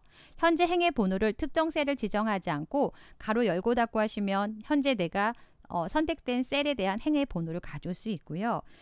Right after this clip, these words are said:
그 셀에 가져-, 행의 번호를 가져온 거를 이로 나눴을 때 나머지가 일이면 홀수입니다. 나머지가 영이면 짝수고요. 이, 사, 육, 팔 나누기 이를 하면 다 영이잖아요. 나머지가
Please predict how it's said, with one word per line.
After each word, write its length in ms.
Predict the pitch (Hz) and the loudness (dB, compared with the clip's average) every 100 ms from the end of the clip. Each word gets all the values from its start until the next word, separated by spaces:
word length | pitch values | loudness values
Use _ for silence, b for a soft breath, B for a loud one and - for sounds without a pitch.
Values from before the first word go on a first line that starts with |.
| B | B
그 160 | - 285 | -4 -2
셀에 280 | 277 330 320 | 2 2 2
가져-, 400 | 226 185 226 208 - | 0 -2 -2 -6 -4
행의 220 | 285 294 | 0 0
번호를 280 | 247 220 220 | 0 -4 -4
가져온 400 | 202 160 165 160 | -6 -10 -8 -10
거를 300 | 170 254 220 | -4 -2 -2
이로 260 | 240 294 339 | -2 0 2
나눴을 540 | 285 160 165 170 160 156 | 0 -2 -6 -10 -12 -8
때 240 | 254 240 - | -4 -2 -2
나머지가 880 | 151 160 262 320 - 220 185 202 196 - | -4 -2 0 -2 -4 -2 0 2 0 0
일이면 500 | 247 294 285 160 - - | -2 0 0 -2 -6 -8
홀수입니다. 640 | 339 330 294 226 156 147 - - | -6 -4 -2 -2 -2 -6 -8 -6
나머지가 680 | 170 185 190 - 180 208 | -2 -2 -2 -4 -6 -4
영이면 520 | 170 147 165 175 269 269 | -4 -4 -4 0 0 0
짝수고요. 560 | 277 - 170 156 156 B B B | -2 -4 -8 -6 -8 B B B
이, 380 | 196 196 196 190 | -4 -2 -2 0
사, 340 | 247 254 254 220 | 4 8 8 6
육, 260 | 165 - | 0 0
팔 300 | - 180 147 - | 2 2 0 -2
나누기 500 | 175 208 220 214 214 | 0 2 0 -2 0
이를 320 | 220 233 247 | 0 2 2
하면 180 | 202 185 | 0 -2
다 160 | - 180 | -2 -2
영이잖아요. 680 | 151 190 196 156 156 151 - | 0 0 -2 -4 -4 -6 -6
나머지가 800 | 147 160 160 151 - 175 262 | -4 -2 -4 -6 -2 2 2